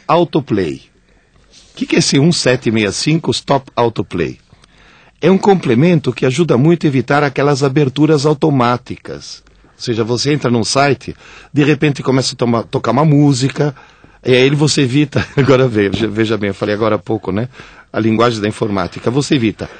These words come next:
pop, ump, blarg, vang, plush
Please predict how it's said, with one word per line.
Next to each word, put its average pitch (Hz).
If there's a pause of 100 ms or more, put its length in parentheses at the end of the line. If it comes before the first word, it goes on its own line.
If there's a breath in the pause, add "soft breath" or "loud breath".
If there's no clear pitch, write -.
(160 loud breath)
pop, -
ump, 196
blarg, 123
vang, 147 (120)
plush -